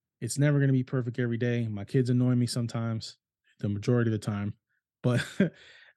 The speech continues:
kids are gonna annoy you every day of the week. That's what they do. That's their job. I know my mom,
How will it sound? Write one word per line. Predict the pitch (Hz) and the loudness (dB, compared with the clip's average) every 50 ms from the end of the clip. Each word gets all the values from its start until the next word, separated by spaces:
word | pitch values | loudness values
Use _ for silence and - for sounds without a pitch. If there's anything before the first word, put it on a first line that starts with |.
| - - _ - | -20 -20 _ -6
kids | - - 143 131 | 0 2 4 4
are | 139 135 | 6 6
gonna | 139 139 | 6 6
annoy | 131 127 139 147 147 | 6 6 6 6 6
you | 135 120 110 98 - _ _ _ _ _ _ | 4 4 2 -2 -6 _ _ _ _ _ _
every | - 120 120 120 127 | -6 -4 -2 0 0
day | 120 135 131 | 2 2 4
of | 135 | 4
the | 131 | 4
week. | 131 143 147 131 - - | 4 4 2 2 0 -4
That's | - 104 107 | -8 -6 -4
what | 123 120 | -4 -2
they | 123 123 | 0 0
do. | 117 139 156 139 107 95 | 2 4 4 4 2 0
That's | - 101 104 | -4 -8 -6
their | - 117 | -6 -4
job. | 107 113 135 135 123 110 | 0 2 2 2 2 0
I | 113 | 0
know | 117 120 120 120 | 0 0 0 0
my | 120 127 139 | 0 2 2
mom, | 135 131 123 123 123 131 135 | 2 2 2 0 0 -2 -4